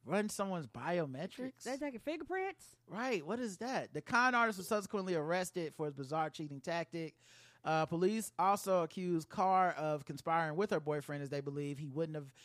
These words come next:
Speaker 1: been able to enact the deception without her consent and possible assistance. Well, that's obvious. The couple are currently facing multiple charges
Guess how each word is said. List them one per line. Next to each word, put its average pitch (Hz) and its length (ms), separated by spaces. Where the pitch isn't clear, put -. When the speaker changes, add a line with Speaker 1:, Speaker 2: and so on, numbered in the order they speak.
Speaker 1:
been 156 160
able 147 160
to 143 80
enact 143 320
the - 40
deception 131 400
without 131 220
her 139 100
consent 185 540
and 151 180
possible 123 400
assistance. 143 540
Well, 92 160
that's 110 160
obvious. 85 420
The 151 80
couple 226 280
are 208 60
currently 196 320
facing 175 320
multiple 151 260
charges 202 500